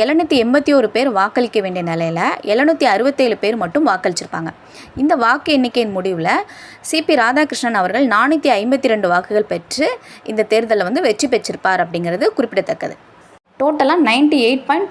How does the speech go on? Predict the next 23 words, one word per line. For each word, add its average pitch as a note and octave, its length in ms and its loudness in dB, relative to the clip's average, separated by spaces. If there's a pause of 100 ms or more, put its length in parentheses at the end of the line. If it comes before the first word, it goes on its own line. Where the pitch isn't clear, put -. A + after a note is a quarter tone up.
டூ D#4+ 240 2
பர்சன்டேஜ் B3 440 2
ஓட்டு G3+ 320 2
வந்து F#3 180 0
போட்டிருப்பாங்க. G3+ 520 0 (140)
சரிங்களா? G3 360 -2 (800)
யார் A#3 320 0
இந்த C#4 140 2
சி C#4 200 -4
பி C#4 120 -2
ராதாகிருஷ்ணன் G3 600 0
பார்த்தோம் F3+ 340 -2
அப்படின்னா, G3 180 -8
இவர் C4 300 -4
தமிழ்நாட்டுல A#3 640 -2
திருப்பூரை C#4 380 0
சார்ந்தவர். E3+ 600 -6
சரிங்களா? F#3 320 -4 (400)
இவர் G#3+ 200 -4
கோயம்புத்தூர், C#4 760 2
அ, F#3 320 0
டிஸ்ட்ரிக்ட்ல F#3+ 420 -4
இருந்து, F3+ 400 -2